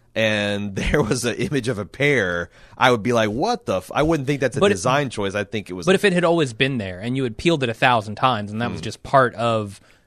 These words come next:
Speaker 2: the apple to you.
Speaker 1: All right. It's like
Speaker 2: Uh,
Speaker 1: Queen Anne's lace. You pull the th-, and there's, like, there's that little, little blood red thing, the flower in the middle of it. Like, that's, that's
Speaker 2: Okay.
Speaker 1: just a thing, man.
Speaker 2: I'm
Speaker 1: It's not a
Speaker 2: unfamiliar with that.
Speaker 1: Oh, really?
Speaker 2: Yeah.
Speaker 1: Oh, wow.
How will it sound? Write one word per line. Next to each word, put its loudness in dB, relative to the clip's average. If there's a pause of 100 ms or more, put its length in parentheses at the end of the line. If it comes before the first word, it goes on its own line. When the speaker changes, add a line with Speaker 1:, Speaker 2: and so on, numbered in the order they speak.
(120)
Speaker 2:
the -6
apple 0
to -14
you. -14 (120)
Speaker 1:
All 0
right. -2 (520)
It's 0
like 4
Speaker 2:
Uh, 0
Speaker 1:
Queen 0
Anne's 0
lace. 0
You -8
pull -2
the -2
th-, -2
and -4
there's, -2
like, -2
there's -4
that -4
little, -4 (100)
little -4
blood -4
red -4
thing, -6
the -6
flower 2
in -2
the -6
middle -4
of -8
it. -14
Like, -8
that's, -8 (680)
that's -4
Speaker 2:
Okay. -6
Speaker 1:
just -6
a -4
thing, -2
man. -4
Speaker 2:
I'm -4
Speaker 1:
It's -8
not -4
a -2
Speaker 2:
unfamiliar -4
with -8
that. 0
Speaker 1:
Oh, 0
really? 0
Speaker 2:
Yeah. -2 (160)
Speaker 1:
Oh, -4
wow. -4